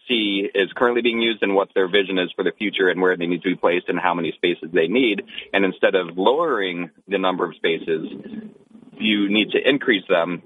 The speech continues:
to attract people from the outskirts to come to the events, come work,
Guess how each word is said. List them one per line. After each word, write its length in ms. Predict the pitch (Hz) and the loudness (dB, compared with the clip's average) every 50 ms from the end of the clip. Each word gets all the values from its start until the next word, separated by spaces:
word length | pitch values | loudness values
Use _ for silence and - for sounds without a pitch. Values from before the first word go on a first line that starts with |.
| - - - | -10 -4 -2
to 160 | 107 92 92 | 2 2 2
attract 360 | 90 - - 117 104 98 - | 0 2 0 0 0 0 -2
people 280 | - 110 - 98 95 - | -4 -2 0 0 -2 0
from 540 | - 104 95 95 92 95 92 92 90 - - | 2 2 2 2 0 -2 -6 -8 -10 -12 -4
the 80 | - 95 | 0 0
outskirts 560 | 92 87 95 98 82 - - - 92 87 - - | 2 2 0 -2 -2 -6 -6 -6 -6 -6 -6 -10
to 80 | 92 | -4
come 240 | - 101 90 87 85 | 0 0 0 0 -2
to 140 | - - 92 | -6 -6 -2
the 100 | 87 85 | -2 0
events, 360 | 87 87 92 90 90 87 85 - - | 2 2 2 2 0 -2 -8 -10 -2
come 180 | - 98 92 90 | -2 -2 2 2
work, 280 | 92 95 92 95 98 | 2 2 2 0 -4